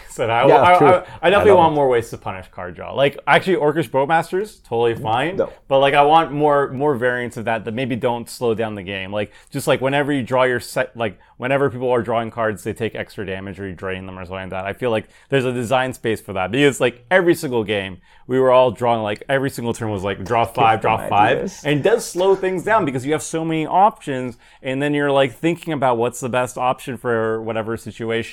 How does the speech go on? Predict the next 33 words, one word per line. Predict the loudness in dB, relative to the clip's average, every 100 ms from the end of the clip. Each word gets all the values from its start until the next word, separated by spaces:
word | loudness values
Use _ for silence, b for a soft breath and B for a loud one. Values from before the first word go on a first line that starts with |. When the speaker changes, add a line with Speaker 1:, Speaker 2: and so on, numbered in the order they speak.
| -10 -12 -14 b b b -10
Speaker 1:
Um, | -6 -4 -4 -8 -8
and | -6
it | -4
does, | -2 -4 -6 -20 -20 _ -12
does | -6 -6 -6
slow | -10 -10
it | -10
down. | -12 -10
I | -8
wish | -8 -8
there | -8
were | -6
a | -6
little | -6 -8
bit |
more | -10 -8
ways | -8 -8 -10
of, | -10 -10 -16 _ _ _ _ _
of | -12 -12 -14 -8
answering | -6 -6 -10 -10 -8 -10 -8
out | -6 -6
of | -8
control | -14 -14 -14
card | -12 -12 -10
draw, | -8
which | -8 -10 -10
just, | -10 -6
it | 2
feels | 4 4
like | 2
everybody | 0 -2 -4
has | -6 -6 -6
now. | -12 -18 -20